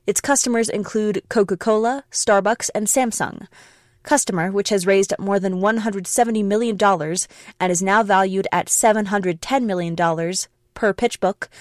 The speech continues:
said it is not disclosing the financial terms of the deal. In cloud news, why double down on cloud investments right now? Three investors at Bessemer Venture Partners argue that covid nineteen is a turning point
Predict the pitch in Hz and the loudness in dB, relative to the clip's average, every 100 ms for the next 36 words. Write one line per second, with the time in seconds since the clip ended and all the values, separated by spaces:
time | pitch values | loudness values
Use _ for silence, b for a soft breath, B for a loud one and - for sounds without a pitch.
0 | B B B - 233 214 202 214 208 247 | B B B 4 4 4 2 2 2 0
1 | 254 - - 277 226 208 196 202 196 202 | -2 -6 0 0 0 -2 -2 -2 -2 -2
2 | 233 - 254 190 196 180 185 190 160 - | -4 -4 -4 -4 -4 -4 -4 -4 -6 -6
3 | - _ _ _ _ _ _ _ _ _ | -14 _ _ _ _ _ _ _ _ _
4 | _ _ _ _ _ _ - 196 - 233 | _ _ _ _ _ _ -2 -2 4 6
5 | 226 208 190 202 - - 185 254 320 269 | 6 4 0 -2 -4 -6 0 2 4 0
6 | 262 233 196 202 208 196 - 240 233 185 | 0 4 4 4 0 -2 4 4 4 2
7 | 190 208 202 - 202 214 226 247 170 110 | 0 -2 -4 -4 2 2 2 0 0 -2
8 | - b b b b - 247 302 240 220 | -10 b b b b -2 2 2 4 4
9 | 233 233 220 - 185 180 208 226 208 185 | 4 2 2 2 2 4 2 2 0 2
10 | 196 196 180 202 - 202 196 - 196 190 | 0 0 0 0 0 0 0 2 2 2
11 | 190 180 - 240 220 214 196 185 - 240 | 0 0 2 2 2 0 -2 -4 -4 -4
12 | 220 202 196 - 294 285 220 208 196 | -2 -2 -2 -2 -2 -2 -2 -4 -4